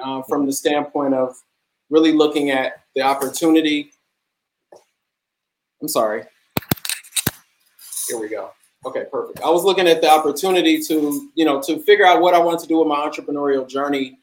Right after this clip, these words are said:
uh, when I did the men's grooming brand. And so what we ended up doing, uh, was we, we partnered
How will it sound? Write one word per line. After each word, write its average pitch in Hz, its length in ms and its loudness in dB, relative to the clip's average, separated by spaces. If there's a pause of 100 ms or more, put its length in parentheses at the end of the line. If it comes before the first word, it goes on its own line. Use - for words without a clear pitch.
(240)
uh, 127 40 -6
when 135 160 -2
I 135 40 0
did 139 180 0
the 135 60 -2
men's 131 260 -2
grooming 143 280 -2
brand. 113 400 -8 (320)
And 127 100 -10
so 139 220 0
what 135 160 0
we 160 120 2
ended 180 180 2
up 170 180 0
doing, 151 580 0
uh, 135 260 -4
was 135 240 -2
we, 147 240 -4
we 156 200 -4
partnered 170 520 -2